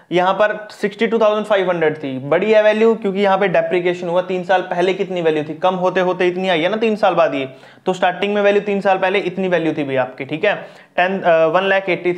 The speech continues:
एट थाउजेंड, ठीक है भाई। यहाँ पर आपका जो question number fifteen है complete हो चुका है भाई, ठीक है।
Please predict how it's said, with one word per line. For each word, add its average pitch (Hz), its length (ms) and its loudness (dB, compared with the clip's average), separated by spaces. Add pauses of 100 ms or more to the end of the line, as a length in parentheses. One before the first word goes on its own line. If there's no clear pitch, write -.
(120)
एट 180 240 -2
थाउजेंड, 135 300 -2
ठीक 185 120 -2
है 220 60 2
भाई। 180 160 -2 (300)
यहाँ 165 240 0
पर 196 120 2
आपका 202 260 2
जो 202 120 0
question 202 280 -2
number 202 200 2
fifteen 202 320 -6
है 202 80 0
complete 196 380 -2
हो 196 80 2
चुका 190 220 -2
है 185 60 4
भाई, 185 140 0
ठीक 196 200 -2
है। 214 160 2